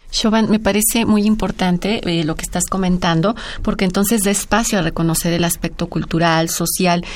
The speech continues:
y en ese sentido, Dani, tú que has trabajado más desde la psicología, eh, ¿cómo es el proceso trans que viven los y las infantes?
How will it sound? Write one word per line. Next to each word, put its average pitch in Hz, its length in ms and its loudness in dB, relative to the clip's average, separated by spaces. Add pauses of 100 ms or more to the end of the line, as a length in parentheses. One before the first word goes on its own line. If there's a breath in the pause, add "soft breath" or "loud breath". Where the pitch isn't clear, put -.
(120)
y 208 80 4
en 202 80 4
ese 220 200 2
sentido, 190 480 2
Dani, 185 280 2
tú 180 200 -2
que 175 100 0
has 175 80 0
trabajado 170 520 0
más 165 200 2
desde 165 220 0
la 160 100 4
psicología, 160 840 2 (320 loud breath)
eh, 175 300 2 (100)
¿cómo 240 320 4
es 220 200 2 (400 loud breath)
el 175 160 0
proceso 180 500 0
trans 175 340 0
que 175 120 -4
viven 165 320 0
los 160 280 0
y 165 40 -2
las 151 240 -2
infantes? 151 480 -2